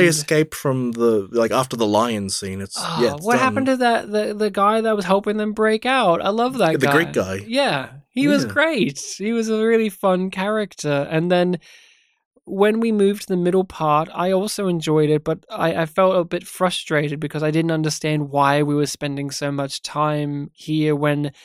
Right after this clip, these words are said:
Speaker 1: the, the, the level of urgency was very much underlined that we have to keep moving. And then they said, "No, we're not.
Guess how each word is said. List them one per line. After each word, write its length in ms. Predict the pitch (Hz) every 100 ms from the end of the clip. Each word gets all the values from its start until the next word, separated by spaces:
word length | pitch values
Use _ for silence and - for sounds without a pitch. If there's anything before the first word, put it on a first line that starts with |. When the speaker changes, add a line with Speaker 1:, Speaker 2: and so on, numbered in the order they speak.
| - _
Speaker 1:
the, 340 | 170 165 151 -
the, 180 | 147 151
the 200 | 156 156
level 340 | 156 170 175
of 120 | 165 147
urgency 600 | 151 156 160 156 - 151
was 240 | 147 143
very 340 | 135 131 160 175
much 280 | 160 143 -
underlined 800 | 170 170 170 156 147 143 135 135
that 120 | 143 147
we 120 | 151
have 340 | 147 165 160
to 120 | - 151
keep 240 | 151 151
moving. 540 | 151 151 151 143 139
And 120 | 139 143
then 180 | 151
they 140 | 156 151
said, 280 | - 156 165
"No, 160 | 202
we're 100 | 170
not. 240 | 139 127